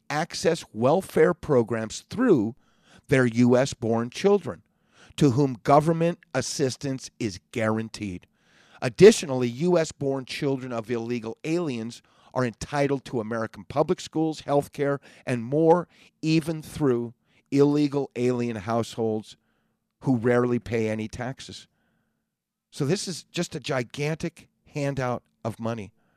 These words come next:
And you don't think these people understand, whatever race, whatever country they're coming from,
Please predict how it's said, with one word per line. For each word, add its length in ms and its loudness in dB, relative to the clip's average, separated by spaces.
And 140 -6
you 160 2
don't 240 2
think 420 -2
these 380 2
people 520 -4
understand, 840 -2
whatever 520 6
race, 360 -2
whatever 460 4
country 400 -4
they're 160 0
coming 340 -8
from, 360 -8